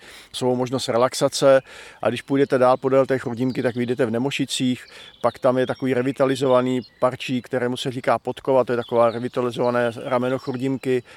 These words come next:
a dojdete až na Nemošickou stráň a tam můžete v té Nemošické stráni, což je přírodní památka, kde teda dneska lidé chodí hlavně na ten česnek medvědí, no a tam vlastně můžete ten svůj výlet podél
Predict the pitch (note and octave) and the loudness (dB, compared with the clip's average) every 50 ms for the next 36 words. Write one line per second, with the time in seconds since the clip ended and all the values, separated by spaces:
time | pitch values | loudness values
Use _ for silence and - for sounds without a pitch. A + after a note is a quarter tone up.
0 | - - - G#2 A#2 B2 B2 C3 A#2 - B2+ A#2 - A#2 A#2 B2 C3 C3+ C3+ - | -18 -14 -8 -4 -4 -2 -2 -2 0 0 0 0 0 -2 -2 -2 -2 -2 -2 -4
1 | C#3+ B2+ - - C#3 C3+ A#2 - - C#3 B2 A#2+ A#2 A#2 A#2 A2+ - - - - | -4 -4 -2 -2 -2 0 -2 -2 0 2 4 4 4 4 2 0 -6 -14 -20 -20
2 | - - A2 - - A2+ A#2 B2 A#2 C3 - - C3 A#2 - - - C3 B2 A#2+ | -16 -14 -8 -4 -4 -2 -2 -2 -6 -4 -2 -2 -2 -2 -2 -2 0 2 2 2
3 | A#2+ A2+ A2+ A#2 A#2+ B2 A#2+ - C3 - - - B2+ A2+ - - B2+ A2+ A#2 B2 | 0 -2 -4 -4 -4 -4 -6 -8 -10 -8 -4 -4 -4 -4 -2 -2 0 0 0 0
4 | B2 - B2 - - B2 - - A#2+ C3 B2+ C3 C3 C3+ - C3+ B2+ B2+ B2 B2 | -2 -4 -6 -4 -4 -6 -6 -6 -6 -4 -2 -2 -2 0 0 2 2 4 4 2
5 | B2 - - - B2 A#2+ A#2 - - - - - - - - - D3+ D3+ B2 - | 2 0 0 2 4 4 4 2 -2 -16 -20 -20 -20 -14 -10 -8 -6 -4 0 0
6 | B2+ A#2+ B2 A#2+ A#2+ - - - B2 A#2+ B2 A#2 B2 B2 - C3 B2 A#2+ B2 A#2+ | 2 2 2 0 0 -4 -2 -2 0 0 2 2 2 2 2 0 -2 0 0 2
7 | B2 A#2 B2+ B2+ B2 B2 - - B2+ A#2+ A2 G2+ - - B2+ A#2 - C3 B2+ A#2+ | 2 2 2 2 0 0 2 0 0 -2 -2 -6 -10 -10 -10 -8 -6 -6 -6 -4
8 | A#2+ A2 A2+ A#2+ C3+ C3+ C3 C3 C#3 C3+ C3 B2+ - - - - - - - A2+ | -4 -4 -4 -2 -2 -2 -2 -2 -2 -2 -2 -4 -6 -12 -20 -20 -20 -12 -6 -2
9 | A2+ A#2 A#2+ A#2+ A2+ A2 - - A#2 A#2 A#2 A#2+ A#2 - - B2 A#2+ A#2+ C3+ A2+ | 0 2 2 2 2 0 0 -2 -2 -2 -2 -2 -4 -4 -6 -6 -6 -6 -6 -8
10 | B2 G#2+ - B2 A#2 A2 - B2 A#2+ A2+ A#2+ B2+ C3 B2+ - - B2 B2 B2+ B2+ | -8 -10 -10 -8 -8 -8 -6 -8 -6 -4 -2 -2 -2 -4 -2 -4 -2 0 0 0